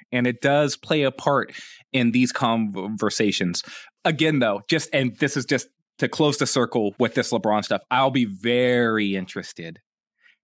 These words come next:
to see where he ends up in this conversation and how voters treat him. Because on a lot of levels, a player like LeBron does get the legacy votes. He does get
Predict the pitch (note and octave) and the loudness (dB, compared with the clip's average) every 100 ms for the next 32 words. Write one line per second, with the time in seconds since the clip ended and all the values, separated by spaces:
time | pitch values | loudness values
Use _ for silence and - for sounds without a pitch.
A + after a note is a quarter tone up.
0 | - A#2 - - G#2+ G2+ F2+ - - G#2+ | -6 -4 -2 0 0 0 -4 -10 -20 -6
1 | G#2+ A2+ A#2+ A2 A#2 A#2 G#2 G2+ G2+ - | 0 2 2 2 0 0 0 0 0 0
2 | F#2+ F#2 - - A2 G#2 G2+ - G2+ F#2+ | 0 -2 -8 -4 0 0 -2 0 0 0
3 | F2 G2+ F2+ F#2+ F2 A2+ G2 F#2 - _ | -2 -2 -2 -4 -2 -2 -2 -4 -10 _
4 | - C3+ D3 C#3+ D3+ D3 - - C#3 - | 0 2 2 2 2 0 -4 -4 -6 -6
5 | F#2 - _ _ _ _ B2+ A#2+ C#3 B2 | -12 -12 _ _ _ _ -4 0 2 2
6 | A2+ G#2 - - - _ _ _ _ - | 2 -2 -8 -14 -20 _ _ _ _ 0
7 | D3 D3 C#3+ D3 D#3+ D#3 D3+ D3+ D3 C3+ | 2 2 4 4 4 4 4 2 0 -2
8 | - D#3 D3 C3 C3 C3+ C#3 B2 C3 B2+ | -2 0 2 2 2 0 -2 0 2 2
9 | A#2+ B2 A#2 - A#2 B2 G#2+ G#2+ G#2 - | 2 2 2 0 -2 0 0 0 0 -2
10 | G#2+ F2 G2 F2+ - C3 B2+ - C3+ C3 | -4 0 0 0 -4 -4 -4 0 2 2
11 | A#2+ - A#2 | 0 -2 -2